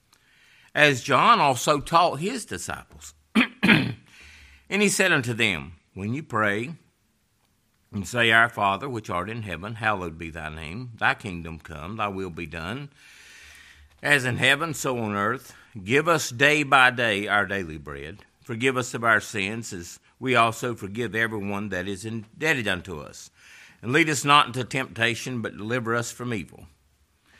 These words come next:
He didn't give the doxology at the end. He didn't give, elaborate on the forgiveness, us forgiving others. And he said unto them,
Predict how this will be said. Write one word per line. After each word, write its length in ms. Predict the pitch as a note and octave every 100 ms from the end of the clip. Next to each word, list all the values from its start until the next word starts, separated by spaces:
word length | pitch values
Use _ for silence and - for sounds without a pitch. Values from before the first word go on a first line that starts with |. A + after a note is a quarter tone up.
| _
He 120 | _ F2
didn't 200 | G2+ F#2
give 180 | G#2+
the 100 | F#2
doxology 920 | F#2+ A2 A2 - A2 A2+ A#2+ B2 D#3+ -
at 160 | F2+ F2
the 280 | F#2+ G2 A#2
end. 240 | C#3 F3+ - _ _ _ _
He 120 | -
didn't 200 | F2 G2
give, 320 | G2 A2 - - - _
elaborate 600 | F#2+ A2+ A#2 A#2+ B2 B2+
on 200 | A#2+ A#2
the 100 | A2
forgiveness, 800 | - A2+ G#2+ C3 B2 D#3+ F3+ - -
us 240 | F#2+ G#2
forgiving 500 | - A2 G#2+ A#2 A#2
others. 360 | A2+ A#2+ D#3 D#3+
And 120 | D#3
he 60 | F3
said 220 | - G#3
unto 200 | C#3+ A2
them, 380 | F#2 C#2+ A#1+